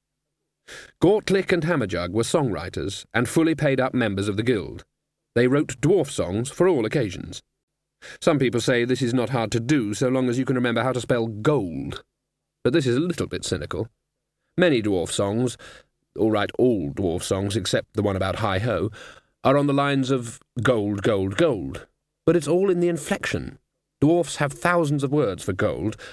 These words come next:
but will use any of them in an emergency, such as when they see some gold that doesn't belong to them. They had a small office in Tin Lid Alley,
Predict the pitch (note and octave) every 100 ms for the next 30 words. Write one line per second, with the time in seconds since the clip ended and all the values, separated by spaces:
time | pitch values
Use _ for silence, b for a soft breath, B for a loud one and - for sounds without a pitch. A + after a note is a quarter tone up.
0 | B C#3 C#3 D3+ D#3+ C#3+ - F3 B2 G2
1 | G2 G#2+ A2+ A#2 B2+ A2 F#2+ E2 - G2+
2 | B B B _ - A#2 G2+ G#2+ A2 G2+
3 | G2+ F#2+ A#2+ G#2+ G#2+ G#2 G2+ G2 G2 G#2
4 | - - G#2 G2+ F#2+ A2+ C3 - D2 D#2+
5 | C#2+ _ _ _ _ _ _ _ _ _
6 | - E3+ A3 G#3+ - A#3 B3+ C#3+ A2+ A2
7 | - - B2+ C3 A#2 F#3 E3+ D3+ D3+ C#3+
8 | C#3 B2+ C2+ D#2+